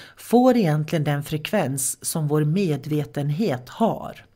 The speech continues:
Och det innebär att då när jag fick min kundalini-rusning så hade inte jag så hög medvetenhet.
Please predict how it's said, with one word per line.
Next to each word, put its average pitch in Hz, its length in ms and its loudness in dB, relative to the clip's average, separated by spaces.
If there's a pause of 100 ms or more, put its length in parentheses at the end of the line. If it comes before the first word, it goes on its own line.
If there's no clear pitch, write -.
(800)
Och 175 300 2
det 202 200 4
innebär 170 480 2
att - 340 -4
då 175 200 4
när 165 120 0
jag 214 220 2
fick 156 240 -4
min 143 200 0
kundalini-rusning 147 1080 0
så 196 120 -2
hade 151 300 0
inte 151 200 -2
jag 135 180 0
så - 120 -4
hög 147 480 0
medvetenhet. 156 1160 -6